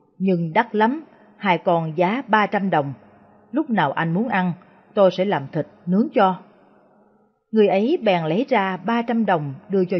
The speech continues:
chủ thuyền để mua hai con cá. Nhất thời không đành lòng ăn thịt chúng nên nói, "Hôm nay tôi không thích ăn cá, xin ông đừng nấu." Cách một ngày sau,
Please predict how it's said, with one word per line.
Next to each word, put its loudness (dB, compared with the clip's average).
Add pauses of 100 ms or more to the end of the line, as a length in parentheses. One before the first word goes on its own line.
chủ -2
thuyền 0 (360)
để 0
mua 2
hai -4
con -4
cá. -2 (520)
Nhất -2
thời 0
không -4
đành -2
lòng -2
ăn -4
thịt -10 (100)
chúng -2 (220)
nên -2
nói, 0 (1000)
"Hôm -2
nay 0 (100)
tôi 2
không -6
thích -6
ăn -4
cá, -4 (480)
xin 2
ông -2
đừng -4
nấu." -4 (1080)
Cách -4
một -2
ngày -4
sau, 0